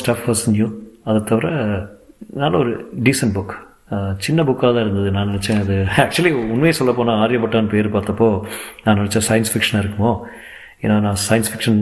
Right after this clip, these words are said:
uh, சுஜாதா அது படிச்சது கொஞ்சம் நாள் ஆச்சு. Usually I avoid that இந்த இதுல. நான் இந்த ஜீனோ கீனோ எல்லாம் படிக்கிறதில்ல. I, I mean, தப்பாக இல்லை, அது ஒரு காலத்துல நல்லா இருந்தது. இப்போ அது படிக்க முடியுமான்னு எனக்கு தோணல. Because most of those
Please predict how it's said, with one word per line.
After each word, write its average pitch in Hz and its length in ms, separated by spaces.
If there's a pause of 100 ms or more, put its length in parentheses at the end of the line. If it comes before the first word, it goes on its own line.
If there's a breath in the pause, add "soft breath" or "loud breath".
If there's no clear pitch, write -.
(140)
uh, 98 200
சுஜாதா 107 300
அது 98 220
படிச்சது 104 220
கொஞ்சம் 101 200
நாள் 98 120
ஆச்சு. 98 220
Usually 175 320
I 110 140
avoid 117 320
that 131 300
இந்த 113 260
இதுல. 104 480
நான் 110 160
இந்த 104 140
ஜீனோ 101 440
கீனோ 107 200
எல்லாம் 104 200
படிக்கிறதில்ல. 98 640 (500 loud breath)
I, - 160
I 165 120
mean, 143 160 (1300)
தப்பாக 170 360
இல்லை, 113 220 (500 loud breath)
அது 160 160
ஒரு 156 120
காலத்துல 170 380
நல்லா 127 200
இருந்தது. 104 320
இப்போ 123 320
அது 117 160
படிக்க 113 340
முடியுமான்னு 110 360
எனக்கு 98 280
தோணல. 92 300
Because 107 300
most 107 160
of 117 80
those 110 160